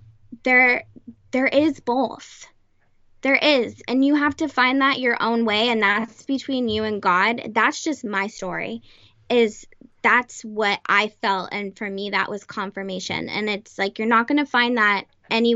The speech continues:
from anyone else other than you and God. And so I would just suggest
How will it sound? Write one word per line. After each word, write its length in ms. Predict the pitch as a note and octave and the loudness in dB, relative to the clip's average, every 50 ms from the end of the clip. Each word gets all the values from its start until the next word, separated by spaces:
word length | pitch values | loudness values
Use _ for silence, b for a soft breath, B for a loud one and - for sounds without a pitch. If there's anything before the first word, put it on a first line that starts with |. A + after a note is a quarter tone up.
| A3+ - - | 2 0 -2
from 160 | - A#3 G#3+ - | -2 -4 -4 -2
anyone 440 | - - A#3 B3 C4+ C4 C4 A#3+ A#3+ - | 0 0 2 2 4 4 2 2 2 2
else 360 | - F#3 F#3+ G3 G#3+ - - - - | 2 2 2 2 0 -8 -10 -4 -2
other 260 | G3+ G#3+ A3 G#3+ G#3+ | -2 -2 -2 -4 -4
than 280 | G#3 G3 F#3+ F#3+ F#3+ F#3 | -4 -4 -4 -4 -4 -6
you 180 | F#3 F#3 F#3 | -6 -4 -6
and 140 | F#3 F#3 F#3 | -6 -6 -2
God. 280 | F3+ F3 E3+ E3+ - - | 0 2 2 2 0 -2
And 160 | F#3+ F#3 F#3 | -6 -8 -6
so 340 | - F3+ F3 F3 F3 F#3+ B B B B B B B | -4 -4 -2 -2 -4 -6 B B B B B B B
I 140 | - G3 A3+ A#3+ | 2 4 4 4
would 140 | B3 B3+ | 4 2
just 220 | A#3 B3+ C4 A#3 - | 2 0 -4 -4 -4
suggest 560 | - A3 G#3 G#3+ G3+ G#3 A3+ A3+ - - - | -6 -6 -2 0 0 0 0 -2 -8 -18 -20